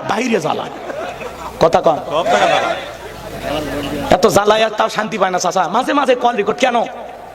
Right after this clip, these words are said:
"ভাগে চলে গেছো, তোমার কথা আমরা শুনবো না তো।" কেন ফোন দেন? খুব মায়ার শরীর, এখনো ফোন দেয়,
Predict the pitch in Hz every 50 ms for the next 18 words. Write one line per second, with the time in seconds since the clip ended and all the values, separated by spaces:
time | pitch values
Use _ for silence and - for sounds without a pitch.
0 | - - - 185 196 254 233 - 254 240 233 196 214 - 220 220 233 226 240 -
1 | 226 220 220 208 196 190 - 220 208 202 196 190 185 196 185 190 190 - - -
2 | - - - - - - - - - - - - - - - 214 226 220 - 202
3 | 180 170 143 135 117 165 156 147 - - - 214 156 170 175 170 165 156 131 -
4 | 165 151 131 131 147 147 196 214 185 147 - 151 160 160 147 -